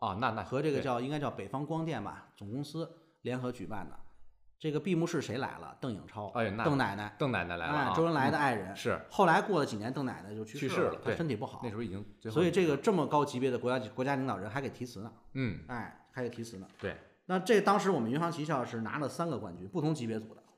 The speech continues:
Speaker 2: 这个是很辉煌的。
Speaker 1: 嗯。嗯。
Speaker 2: 也印证了当时这个，这个青训体系的这种模式是可行的。
Speaker 1: 嗯。
Speaker 2: 因为只经过了一年的时间，
Speaker 1: 嗯。
Speaker 2: 我们八六年开始，八七年这一出道哈，就技惊四座了。
Speaker 1: 没错。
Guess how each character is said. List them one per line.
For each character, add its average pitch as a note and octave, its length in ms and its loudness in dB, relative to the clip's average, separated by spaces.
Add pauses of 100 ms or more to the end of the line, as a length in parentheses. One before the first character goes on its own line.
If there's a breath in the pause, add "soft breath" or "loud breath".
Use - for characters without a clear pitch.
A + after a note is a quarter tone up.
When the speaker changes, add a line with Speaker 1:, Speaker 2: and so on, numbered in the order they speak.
Speaker 2:
这 C#3 120 0
个 C#3 100 4
是 C#3+ 100 0
很 G#2+ 160 -4
辉 D#3 140 -2
煌 A2+ 220 -4
的。 - 160 -16
Speaker 1:
嗯。 A#2+ 240 -2
嗯。 - 120 -10
Speaker 2:
也 B2+ 160 2
印 G3+ 240 8
证 E3+ 200 8
了 B2 80 4
当 D#3+ 180 6
时 C#3+ 140 0
这 C#3+ 100 2
个， A2 140 -2
这 B2+ 160 -4
个 A#2 80 0
青 G3 200 2
训 F#3 160 2
体 G#2+ 160 -8
系 C3 160 -4
的 C3+ 80 2
这 C3+ 140 -2
种 G#2+ 140 -2
模 G#2 260 0
式 G3 160 2
是 - 100 -6
可 - 140 -12
行 F2 220 -12
的。 - 80 -10 (120)
Speaker 1:
嗯。 D3+ 360 0
Speaker 2:
因 A3 120 2
为 C4 80 4
只 B3+ 140 -2
经 A3+ 160 0
过 A#3 80 4
了 F#3+ 80 4
一 C#4+ 140 2
年 G2+ 180 0
的 G2 60 -8
时 G2 140 -12
间， F#2 220 -14 (120)
Speaker 1:
嗯。 C3+ 260 0
Speaker 2:
我 C3 60 -2
们 C3+ 100 -2
八 A3 140 2
六 B3 100 4
年 E3 140 2
开 F3 120 -2
始， A#2+ 80 -2
八 G3+ 160 0
七 A3 180 0
年 D#3+ 200 0
这 E3 80 -2
一 C3 80 0
出 - 160 -4
道 D#3+ 200 2
哈， - 200 -10
就 A#2 200 -2 (220)
技 D#3 140 -4
惊 G#3 160 2
四 G3 160 0
座 A3+ 180 0
了。 G2+ 180 -10
Speaker 1:
没 A#2+ 120 0
错。 C3+ 200 0